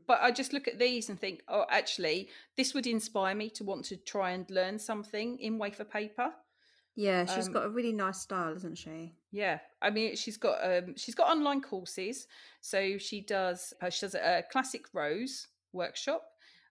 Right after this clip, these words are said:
Speaker 1: and she does a wafer paper dahlia, dahlia, depends on how you
Speaker 2: Mm.
Speaker 1: wanna say it, a peony class, a David Austin rose class, and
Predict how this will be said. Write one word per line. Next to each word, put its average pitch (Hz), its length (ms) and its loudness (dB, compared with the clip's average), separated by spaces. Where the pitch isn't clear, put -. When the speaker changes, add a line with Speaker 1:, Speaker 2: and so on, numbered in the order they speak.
Speaker 1:
and 175 260 -2
she - 200 -10
does 170 280 -4
a 180 60 -10
wafer 185 260 -2
paper 170 540 0
dahlia, 208 540 4
dahlia, 202 420 -2
depends 185 220 -12
on 175 80 -10
how 196 100 -2
you 175 100 2
Speaker 2:
Mm. 170 60 -4
Speaker 1:
wanna 175 140 -8
say 202 340 -2
it, 262 140 -4
a 170 100 -4
peony 262 440 2
class, 220 840 -2
a 180 80 -4
David 233 400 2
Austin 175 520 -4
rose 160 280 -4
class, - 640 -8
and 202 480 0